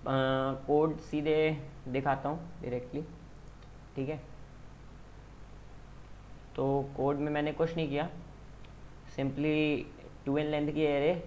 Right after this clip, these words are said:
input ले लिया, ठीक है, एक vector बना लिया frequency array, जिसमें हम देखेंगे कि पहले से frequency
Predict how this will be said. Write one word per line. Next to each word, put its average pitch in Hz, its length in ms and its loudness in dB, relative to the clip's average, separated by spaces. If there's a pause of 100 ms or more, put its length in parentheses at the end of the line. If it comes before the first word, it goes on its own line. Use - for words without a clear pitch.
(140)
input 139 340 0
ले 156 140 6
लिया, 139 180 6 (320)
ठीक 143 140 -2
है, 160 80 0
एक 143 200 2
vector 135 320 2
बना 151 220 2
लिया 135 200 4 (520)
frequency 143 460 2
array, 147 200 6 (240)
जिसमें 135 260 0
हम 143 140 4
देखेंगे 139 460 2
कि 151 80 0
पहले 135 300 4
से 143 120 -2
frequency 135 540 0